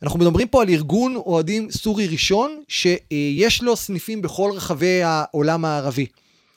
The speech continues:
הסיפור המעניין הוא שלמרות היריבות המרה בין שני המועדונים, אל-כראמה ואל-ות'בה,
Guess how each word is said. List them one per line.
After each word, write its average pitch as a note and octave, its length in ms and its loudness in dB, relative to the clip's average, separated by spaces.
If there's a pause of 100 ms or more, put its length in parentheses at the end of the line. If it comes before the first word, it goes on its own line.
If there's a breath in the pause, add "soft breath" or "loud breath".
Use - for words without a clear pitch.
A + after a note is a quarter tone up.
(300 soft breath)
הסיפור B3+ 360 6
המעניין A#3 420 8
הוא G3 280 6
שלמרות E3 580 8
היריבות G#3+ 400 8
המרה D#3+ 260 8
בין D#3+ 180 8
שני E3 180 4
המועדונים, D#3 680 8
אל-כראמה D#3 540 4
ואל-ות'בה, C3+ 640 6